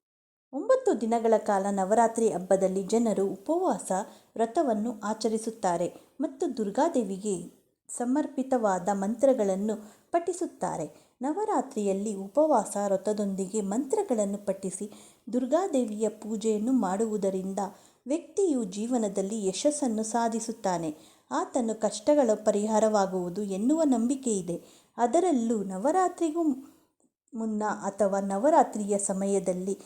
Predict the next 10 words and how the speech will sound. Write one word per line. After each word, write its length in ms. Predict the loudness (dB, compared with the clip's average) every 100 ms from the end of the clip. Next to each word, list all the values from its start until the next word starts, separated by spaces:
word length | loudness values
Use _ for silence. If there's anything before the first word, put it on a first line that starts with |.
| -20 -6
ಇವುಗಳನ್ನು 640 | -2 0 2 2 0 -2 -4
ಮನೆಗೆ 340 | 0 0 0
ತಂದರೆ 760 | 0 0 2 2 0 -4 -16 -2
ಅದೃಷ್ಟವು 680 | -2 0 -2 -2 0 0 0
ನಿಮ್ಮೊಂದಿಗೆ 640 | 2 2 2 0 -2 -4
ಜೊತೆಯಾಗಿರುತ್ತದೆ. 1400 | -2 -4 -2 0 4 4 2 -2 -2 -4 -4 -8 -20 _ -6
ಈ 140 | 0 0
ವಸ್ತುಗಳು 540 | 0 -2 -2 2 2 0
ಯಾವುವು 640 | 0 0 2 2 2 0
ಎಂಬುದನ್ನು 1000 | 0 0 0 0 0 0 -2 -2 -6 -16